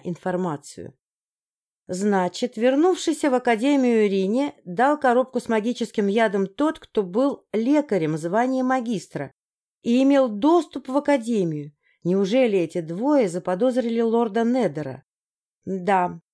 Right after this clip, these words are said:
кроме него магистров-лекарей в замке не было. Но... Ну, что-то мне подсказывало, что они ошибаются, они оба. Не знаю, можно ли ставить под сомнение факты, если внутренний голос шепчет иное.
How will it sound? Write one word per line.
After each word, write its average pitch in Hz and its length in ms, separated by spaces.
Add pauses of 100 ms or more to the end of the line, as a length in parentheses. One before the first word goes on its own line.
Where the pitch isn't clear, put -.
кроме 233 360
него 226 260
магистров-лекарей 233 1000
в 196 100
замке 180 420
не 165 220
было. 147 320 (560)
Но... 190 380 (380)
Ну, 214 280
что-то 269 460
мне 214 260
подсказывало, 214 800
что 190 240
они 190 220
ошибаются, 180 920 (120)
они 185 360
оба. 185 480 (580)
Не 285 160
знаю, 254 400
можно 320 380
ли 277 120
ставить 233 420
под 202 140
сомнение 220 460
факты, 285 520
если 185 320
внутренний 185 520
голос 233 340
шепчет 202 480
иное. 156 400